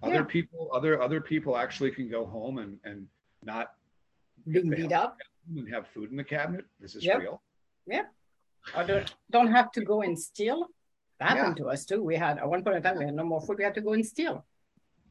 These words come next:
Speaker 1: Yeah.
Speaker 2: Because there is no food. There's nothing. And so
Speaker 1: There's
Speaker 2: what are you
Speaker 1: nothing.
Speaker 2: gonna do?
Speaker 1: Yeah.
Speaker 2: And, and that's what people don't understand, you know, it's not like,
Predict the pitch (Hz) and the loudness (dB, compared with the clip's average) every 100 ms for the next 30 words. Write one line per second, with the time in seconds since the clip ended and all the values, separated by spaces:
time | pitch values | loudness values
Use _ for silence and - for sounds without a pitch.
0 | _ _ _ _ - 170 175 - _ _ | _ _ _ _ -8 -8 -8 -12 _ _
1 | - 233 220 226 220 240 262 302 151 _ | -2 0 4 2 4 0 -2 -6 -8 _
2 | - 196 190 226 240 160 120 - _ - | -4 -2 0 0 0 -6 -6 -12 _ -18
3 | 170 196 196 196 190 196 185 214 214 _ | -8 -4 -2 -4 -4 -2 0 -2 -2 _
4 | _ _ _ _ _ 113 120 80 - _ | _ _ _ _ _ -12 -12 -12 -20 _
5 | _ _ _ _ _ _ _ _ _ _ | _ _ _ _ _ _ _ _ _ _
6 | _ _ _ _ _ - 196 185 - 190 | _ _ _ _ _ -2 0 0 0 4
7 | 214 220 175 185 208 220 214 208 202 196 | 4 4 -2 0 -2 -4 -4 -2 -2 -2
8 | 185 175 - 269 175 175 165 175 180 - | -2 -4 -2 0 2 0 0 -2 -4 -4
9 | 214 208 185 180 | -4 -2 -2 -2